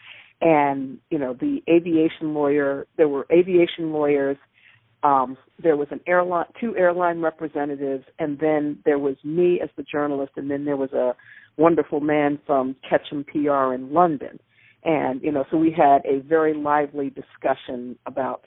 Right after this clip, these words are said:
social media. And one of my points was, you know, it does no good to plan and do all this if your executives and your, your,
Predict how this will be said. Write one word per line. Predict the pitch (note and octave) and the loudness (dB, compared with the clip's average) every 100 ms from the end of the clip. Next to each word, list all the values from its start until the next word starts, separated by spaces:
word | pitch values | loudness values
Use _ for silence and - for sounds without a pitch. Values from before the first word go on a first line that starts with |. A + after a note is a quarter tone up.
| - | -4
social | C#3 - | -4 -4
media. | C3+ D#3+ D3+ C#3 | -4 -2 0 -4
And | B2+ C#3 | -6 -2
one | D3 | 0
of | C#3 | 0
my | C#3+ F3 - | 2 0 0
points | - C3+ B2+ _ | -6 -4 -6 _
was, | C#3 C3 B2+ - _ _ - - | -6 -4 -6 -10 _ _ -16 -4
you | D#3+ | 2
know, | C#3 C3 - _ _ | 2 0 -6 _ _
it | - E3+ | 2 4
does | F3 D#3 D3+ | 6 4 4
no | D3+ F3 | 0 2
good | F#3 F#3+ E3+ D#3+ D#3 _ - | 2 2 4 4 0 _ -8
to | D3+ C4 _ | -8 -8 _
plan | F#3+ F3 E3 - | -2 0 0 -2
and | D3+ D3 | -8 -4
do | F#3 F3+ | -4 -2
all | C#3+ B2+ | -4 -4
this | C3+ B2+ - - | -6 -6 -8 -14
if | D3+ | -8
your | D#3+ D3 | 0 0
executives | C#3 C#3 D3 - D3+ D3 C#3+ C3+ | -2 -2 -2 -2 -4 -2 -4 -6
and | C3 | -6
your, | C#3 C3+ - | -6 -8 0
your, | D#3 C3+ C3+ | 2 2 0